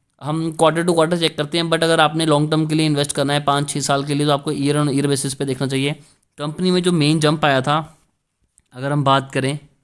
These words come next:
तो आप देख सकते हैं कि यहाँ पर जो पाँच हज़ार करोड़ का फ़र्क आया, ये था मार्च का। उसके बाद कोविड का टाइम आ गया और कोविड में कंपनी ने अच्छी खासी सेल करी है। जितनी भी फार्मास्यूटिकल कंपनीज थी उन्होंने बहुत अच्छे रिटर्न दिए हैं, तो कंपनी भी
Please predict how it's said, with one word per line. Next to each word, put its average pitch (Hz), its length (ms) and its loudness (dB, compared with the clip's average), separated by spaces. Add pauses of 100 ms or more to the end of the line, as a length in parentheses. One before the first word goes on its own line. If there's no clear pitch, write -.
(100)
तो 135 60 -16
आप 131 160 -12
देख 131 260 -8
सकते 139 240 -14
हैं 160 140 -10 (400)
कि 156 80 -20
यहाँ 151 200 -4
पर 170 120 -4
जो 175 100 -2
पाँच 151 260 -2
हज़ार 156 220 0
करोड़ 147 220 -2
का 151 60 -6
फ़र्क 139 260 -4
आया, 139 100 -2
ये 151 240 2
था 147 160 -2
मार्च 131 300 0
का। 131 120 -6
उसके 135 240 -2
बाद 156 140 0
कोविड 147 260 2
का 156 100 0
टाइम 151 240 2
आ 147 60 2
गया 156 100 2
और 160 80 0
कोविड 151 340 0
में 170 120 0
कंपनी 151 420 0
ने 156 220 -2 (360)
अच्छी 147 260 -6
खासी 156 300 -2
सेल 151 220 2
करी 147 180 0
है। 151 60 2
जितनी 151 280 -2
भी 180 100 2
फार्मास्यूटिकल 147 960 -2
कंपनीज 143 540 -4
थी 156 220 -6 (520)
उन्होंने 147 220 -4
बहुत 147 340 0
अच्छे 160 180 0
रिटर्न 143 340 2
दिए 135 160 -2
हैं, 151 320 -4
तो - 60 -20
कंपनी 170 460 -2
भी 170 280 0